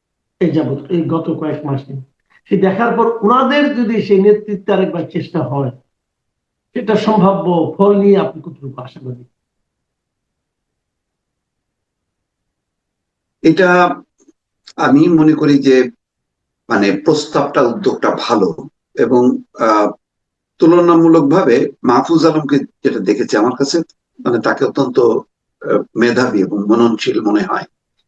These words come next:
Speaker 2: এই কারণে যে, আহ, আমরা তো ক্ষমতায় না গেলে, আসলে দায়িত্ব না পাইলে আম-,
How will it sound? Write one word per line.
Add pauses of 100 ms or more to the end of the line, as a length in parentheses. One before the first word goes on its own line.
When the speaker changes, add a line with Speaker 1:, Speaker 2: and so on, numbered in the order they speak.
(840)
Speaker 2:
এই
কারণে (540)
যে, (1080)
আহ, (440)
আমরা
তো (420)
ক্ষমতায় (680)
না (100)
গেলে,
আসলে
দায়িত্ব
না (380)
পাইলে (100)
আম-,